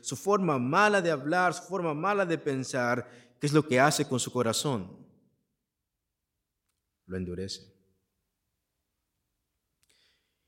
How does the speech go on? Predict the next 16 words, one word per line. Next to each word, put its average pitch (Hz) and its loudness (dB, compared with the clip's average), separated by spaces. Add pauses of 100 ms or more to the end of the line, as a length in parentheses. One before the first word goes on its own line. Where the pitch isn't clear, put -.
(340)
Y 101 -6
hemos 113 0
visto 135 -4
en 110 2
el 107 0
estudio 139 -2
pasado 131 2
que 110 -4
cuando 107 -2
esta 127 -2
persona 117 -2
hace 123 0
esto, - -8 (1600)
¿quién 135 -2
después 113 -4
viene? 104 -6